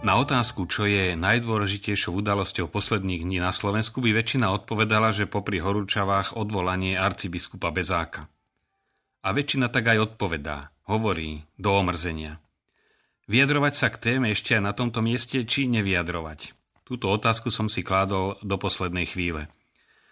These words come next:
Napokon som to nechal na biblické stretnutie, ktoré som mal s viacerými veriacimi rodinami včera večer. Na to, ako budú reagovať oni. Po svätej omši na sviatok patróna Európy, pri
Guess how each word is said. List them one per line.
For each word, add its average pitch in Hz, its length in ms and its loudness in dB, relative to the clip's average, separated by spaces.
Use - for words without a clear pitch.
Napokon 135 400 0
som 139 160 0
to 120 80 2
nechal 117 320 2
na 104 80 2
biblické 107 480 0
stretnutie, 98 560 -2
ktoré 104 320 -2
som - 160 -2
mal 95 320 0
s 87 80 -6
viacerými 101 480 0
veriacimi 98 560 2
rodinami 92 480 0
včera 87 320 -2
večer. 80 400 -4
Na 90 160 -4
to, 107 240 -6
ako 110 240 -4
budú 90 320 -6
reagovať 85 560 0
oni. 82 240 -4
Po 110 80 2
svätej 147 320 2
omši 127 240 2
na 110 160 4
sviatok 110 400 2
patróna 107 480 2
Európy, 98 480 2
pri 101 160 0